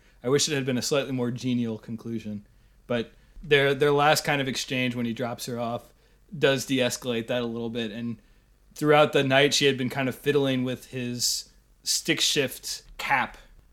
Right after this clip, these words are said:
and he pulls it off and tosses it to her as, like, a memento for the fun evening. So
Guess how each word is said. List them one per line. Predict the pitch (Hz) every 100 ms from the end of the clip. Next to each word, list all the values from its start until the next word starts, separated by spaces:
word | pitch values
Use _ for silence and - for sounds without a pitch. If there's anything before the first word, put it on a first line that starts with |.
| -
and | 123 127 113
he | 131
pulls | - 156 131
it | 131
off | 135 123
and | 117
tosses | 120 127 - 120
it | 107
to | - 117
her | 113
as, | 110 123
like, | 113
a | 117
memento | 113 120 110 117 107
for | -
the | 110 104
fun | - 110
evening. | 107 104 104 101 - _ _ _ _ _ _ -
So | 135 139 131